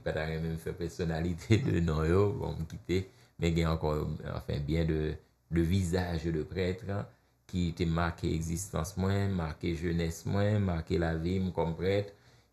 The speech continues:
E ansyen pwofesè ke m genyen ki la. Donk, youn ke m pa vle fè mansyon de li, men ki konnen se youn nan moun,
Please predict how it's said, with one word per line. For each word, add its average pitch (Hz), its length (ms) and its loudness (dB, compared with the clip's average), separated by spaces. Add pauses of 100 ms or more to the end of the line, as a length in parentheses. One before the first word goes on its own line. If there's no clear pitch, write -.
E 85 400 2
ansyen 80 400 -4
pwofesè 95 560 0 (180)
ke 85 120 -4
m 82 120 -2
genyen 80 300 -2
ki 95 160 -2
la. 101 220 0 (1000)
Donk, 82 180 0
youn 87 300 0 (680)
ke 82 80 0
m 78 120 -2
pa 78 160 4
vle 82 160 0
fè 80 160 0
mansyon 80 420 -2
de 80 140 0
li, 85 160 0 (500)
men 85 480 0
ki 76 380 -4
konnen 78 400 -2 (240)
se 76 400 -4
youn 78 320 -2
nan 76 160 -4
moun, 78 240 -4